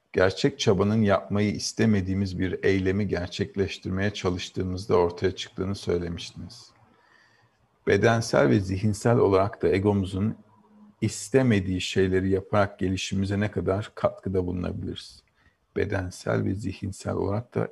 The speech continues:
egomuzun istemediği şeyleri yaparak gelişimimize ne kadar katkıda bulunabilir? Şimdi manevi çalışmada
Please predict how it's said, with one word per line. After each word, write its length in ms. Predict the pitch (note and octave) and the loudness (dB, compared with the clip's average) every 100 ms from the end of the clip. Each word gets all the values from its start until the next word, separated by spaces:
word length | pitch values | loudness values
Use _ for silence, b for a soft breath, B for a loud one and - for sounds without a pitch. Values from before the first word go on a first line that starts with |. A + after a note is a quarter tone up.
| - | -4
egomuzun 640 | G2 G2+ F#2+ F#2+ G2+ G#2+ - | -4 -2 -4 -4 -4 -4 -4
istemediği 720 | G2+ - G#2+ G#2 F#2+ F#2+ F#2+ | -10 -8 -4 -2 -2 -4 -6
şeyleri 540 | - - G2 F#2 F#2+ | -6 -4 -2 -2 -2
yaparak 640 | F#2+ F2+ - G#2 G2+ - - b b b b - | -2 -4 -2 0 0 -4 -18 b b b b -6
gelişimimize 680 | F#2+ F#2 - - F2+ G2 F#2 | -4 -4 -6 -6 -4 -2 -4
ne 120 | F#2 | -4
kadar 360 | - G2 G2 | -6 -4 -6
katkıda 600 | - - - - - A2 C#3+ _ _ _ _ _ _ _ _ - | -6 -10 -10 -6 -2 -2 -4 _ _ _ _ _ _ _ _ -10
bulunabilir? 460 | F#2+ F2 F#2+ F#2+ | -6 -6 -6 -10
Şimdi 240 | - - G2+ | -8 -2 2
manevi 520 | F#2+ F#2+ G2 G2 B2 | 4 4 4 0 0
çalışmada 840 | - F#2 E2 - E2 E2 G#2 D3 | 0 0 0 -6 -6 -2 0 -2